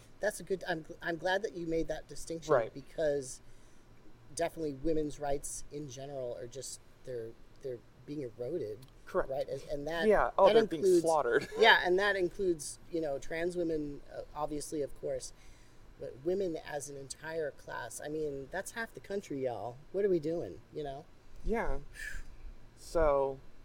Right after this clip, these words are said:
Speaker 2: in, yeah, there, there is, there's a legal protection here,
Speaker 1: Yeah.
Speaker 2: and that offers a layer of comfort and
Speaker 1: Right.
Speaker 2: security
Speaker 1: Right,
Speaker 2: that
Speaker 1: right.
Speaker 2: we didn't have before we moved.
Speaker 1: Right, right. Um, so,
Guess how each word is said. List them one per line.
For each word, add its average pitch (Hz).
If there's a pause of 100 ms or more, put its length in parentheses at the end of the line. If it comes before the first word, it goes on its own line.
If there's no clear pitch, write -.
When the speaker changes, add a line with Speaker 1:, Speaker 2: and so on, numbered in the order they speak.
(120)
Speaker 2:
in, 156 (340)
yeah, 151 (120)
there, 165
there 151
is, 156 (460)
there's 160
a 156
legal 139
protection 120
here, 110
Speaker 1:
Yeah. 156
Speaker 2:
and 131
that 131
offers 127 (420)
a 127
layer 120
of 120 (640)
comfort - (200)
and 151
Speaker 1:
Right. 156
Speaker 2:
security 143
Speaker 1:
Right, 151
Speaker 2:
that 131
Speaker 1:
right. - (400)
Speaker 2:
we 127 (120)
didn't 120
have 117 (140)
before 117
we 113 (180)
moved. - (120)
Speaker 1:
Right, 143 (180)
right. - (720)
Um, 170 (580)
so, 269